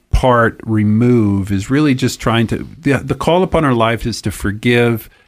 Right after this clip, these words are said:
as we've been forgiven. And it's interesting to me that the imagery of the Bible is so diverse on this whole idea of remove.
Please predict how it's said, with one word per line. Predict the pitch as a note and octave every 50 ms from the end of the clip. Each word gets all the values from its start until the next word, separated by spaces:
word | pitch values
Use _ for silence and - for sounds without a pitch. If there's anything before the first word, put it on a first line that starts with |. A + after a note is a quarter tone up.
| _ -
as | G#2+ G#2+ F#2+ -
we've | A2+ G#2+ A2 A2+ A2 A#2
been | - A#2 G#2 F#2
forgiven. | - - G#2+ G2 F#2+ - G2+ F#2+ E2+ E2+ F2 F2+ - - - _ _ _ _ _ _ _ _ _ _ _ _ _ _ _ _ _ _ _ _ _ _ _ _
And | - A#2 A2+ A2+ A2 G#2 G#2 G#2 G2 - - - _ _ _
it's | - B2+ B2+ C3
interesting | D#3+ E3+ E3 D3 C3 - C#3 B2+ A2
to | - A2+
me | G#2+ A2 A2 A2 A2 G#2+ G#2 G2+ F#2+ - - _
that | - G#2 A2 G#2 F#2+ -
the | - G#2+ F#2 G2+
imagery | A#2 B2 B2+ A#2+ B2 B2 A#2 A2+ A2 G#2+ G2 -
of | - G#2 G#2 G2+ G2
the | G#2 F2+
Bible | - G2 G2 G2+ G#2+ G2+ G2 G2+ F#2 F2+ F2+ F2 D#2+ - _ -
is | - G#2 F#2 -
so | - - - A#2 A2+ A#2+
diverse | A2+ A2 G2+ F#2 F#2+ G2+ G2+ G2 G2 - -
on | G2+ F#2+ F#2+
this | F#2 -
whole | - G#2+ G2+ G2
idea | F#2+ F#2 F2+ F2+ - F#2+ F#2 F#2 F#2 F2+
of | F2 - F#2 F#2 F2 F#2
remove. | F2 F2 F2+ F2+ F#2 F#2 F#2 F#2+ F#2 F2+ F2+ F2 F2 E2+ - -